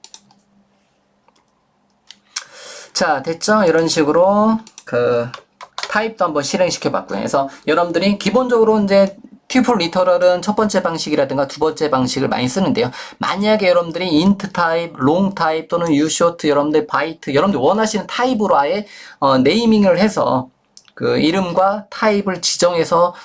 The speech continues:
어, 튜플 리터럴 만들고자 했을 때는 이제 요 세 번째 방법도 가능하다라는 거죠. 그래서 위드하고 화이트를 그대로 출력함과 동시에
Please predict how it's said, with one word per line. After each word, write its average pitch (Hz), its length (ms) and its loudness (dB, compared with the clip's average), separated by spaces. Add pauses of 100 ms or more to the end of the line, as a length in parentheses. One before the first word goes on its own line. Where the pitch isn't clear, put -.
(240)
어, 131 260 2
튜플 196 360 -2
리터럴 151 280 -2
만들고자 127 460 -2
했을 113 140 -4
때는 165 320 0
이제 117 220 -4
요 123 140 -2
세 214 160 -2
번째 220 320 2
방법도 143 640 -2
가능하다라는 143 580 -2
거죠. - 320 -14
그래서 131 260 -4 (220)
위드하고 135 400 0
화이트를 156 400 -6
그대로 113 240 -2
출력함과 120 840 -2
동시에 170 560 -2